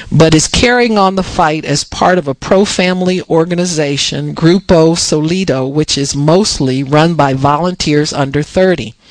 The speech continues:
Grupo Solido teaches abstinence and family values to students at private schools. Richard says, "If you want to change things, you need to change people's minds, what they think about marriage.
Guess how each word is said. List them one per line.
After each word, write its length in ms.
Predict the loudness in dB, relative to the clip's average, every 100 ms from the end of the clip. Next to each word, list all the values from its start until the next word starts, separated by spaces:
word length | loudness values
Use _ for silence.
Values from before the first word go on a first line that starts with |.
| -20 -10 -6 -4 -6 0
Grupo 460 | 4 4 4 4 4
Solido 680 | 2 2 2 0 0 -2 -4
teaches 600 | -6 -4 -4 -2 -4 -4
abstinence 720 | 0 0 0 -2 -4 -4 -4
and 140 | -6 -2
family 420 | 0 0 2 -2
values 600 | 0 0 0 -4 -4 -6
to 120 | -4
students 560 | -4 -4 -2 -2 -2 -4
at 160 | -4 -2
private 400 | -2 -2 -2 -6
schools. 560 | -4 -2 -2 -2 -6 -10 _ _ _ -20 -14 0
Richard 480 | 4 4 2 0 0
says, 420 | 2 4 4 0 -4 -8 -4
"If 160 | 0 2
you 160 | 2 2
want 320 | 2 0 0
to 120 | -4
change 560 | -2 0 0 -2 -4 -4
things, 480 | -4 -4 -4 -4 -2
you 100 | 0
need 240 | 0 0
to 80 | -2
change 460 | -2 -2 -4 -6
people's 380 | -4 -2 -2 -2
minds, 580 | 0 -2 -2 -6 -8 -2
what 220 | 0 0
they 120 | 2
think 360 | 0 2 0 2
about 340 | 0 2 0
marriage. 540 | -2 -2 -2 -4 -6